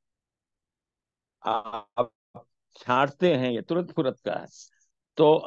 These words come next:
आप निश्चित रूप से आप कीड़ों जो में ये जो चूसने वाले जो एसिड हैं, क्या तरतरी कहते हैं आपके यहाँ, क्या कहते हैं, ये मोइला है,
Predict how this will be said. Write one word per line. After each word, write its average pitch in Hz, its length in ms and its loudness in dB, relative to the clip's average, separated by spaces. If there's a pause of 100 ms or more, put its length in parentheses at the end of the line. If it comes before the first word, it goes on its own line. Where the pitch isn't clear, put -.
(360)
आप 135 260 4
निश्चित 160 480 0
रूप 160 220 2
से 120 200 0 (1700)
आप 120 260 2
कीड़ों 139 480 4 (280)
जो 131 200 0 (360)
में 123 140 2
ये 123 300 2
जो 120 340 0 (160)
चूसने 156 440 0
वाले 120 300 0
जो 127 120 -4
एसिड 120 380 -4
हैं, 113 420 0 (600)
क्या 117 120 6
तरतरी 131 640 2
कहते 131 400 -2
हैं 120 80 4
आपके 117 280 -2
यहाँ, 107 260 -2
क्या 107 180 2
कहते 104 360 -4
हैं, 104 220 0 (540)
ये 123 760 4 (220)
मोइला 127 520 4
है, 117 140 2